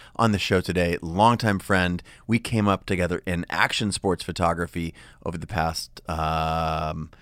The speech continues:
couple of <laughs> decades, I'll say. Um, and in this episode, we uncover the process of writing the book, and more importantly, uh, Corey's process for life, for photography, for creativity,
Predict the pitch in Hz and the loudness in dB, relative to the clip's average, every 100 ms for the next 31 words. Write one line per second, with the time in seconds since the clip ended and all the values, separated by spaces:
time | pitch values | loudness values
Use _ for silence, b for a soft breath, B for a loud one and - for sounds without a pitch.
0 | b b b b - - - - 151 - | b b b b -20 -20 -14 -2 0 2
1 | 107 104 87 - - 135 151 135 - 120 | 2 2 0 0 0 0 0 0 0 0
2 | - 131 127 117 B B - 92 90 90 | 2 4 4 0 B B -4 2 4 4
3 | 90 - - - - 107 127 135 139 135 | 0 -6 -16 -10 2 6 6 6 6 6
4 | 151 180 180 180 196 247 226 - b b | 6 6 6 8 10 10 6 -4 b b
5 | b - 98 104 107 113 - 135 147 165 | b -4 0 2 2 2 2 4 6 6
6 | 160 - - 95 101 190 98 - b - | 4 2 -4 -2 2 2 0 -2 b -4
7 | - 165 170 151 139 127 123 117 101 110 | 4 6 6 6 6 6 8 6 6 6
8 | 107 - b b b b - 110 165 147 | 6 2 b b b b -4 4 4 6
9 | 165 123 113 110 - 92 87 87 - _ | 4 4 2 0 0 0 2 0 -4 _
10 | - - 143 147 - - 101 98 98 92 | -6 2 4 4 0 0 2 2 0 -2
11 | - - 87 92 85 85 - 92 87 82 | -4 -4 0 2 2 -2 -6 -2 -2 -2
12 | - - 107 98 98 95 90 82 - 120 | -6 -2 2 2 2 -4 -6 -8 -4 -2
13 | 107 - 98 90 87 | -2 0 0 0 -2